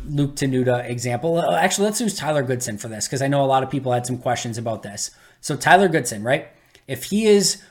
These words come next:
released within, uh, or waived injured, he would be waived injured first, right? So he's waived injured. Nobody claims Tyler Goodson.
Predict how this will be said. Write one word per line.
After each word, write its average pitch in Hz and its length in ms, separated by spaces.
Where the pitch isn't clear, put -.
released 147 500
within, 185 460
uh, 139 240
or 147 320
waived 156 440
injured, 120 460
he 135 120
would 147 100
be 139 120
waived 147 340
injured 127 400
first, - 380
right? 139 280
So 139 140
he's 123 120
waived 175 280
injured. 156 480
Nobody 151 300
claims 147 340
Tyler 147 300
Goodson. 123 560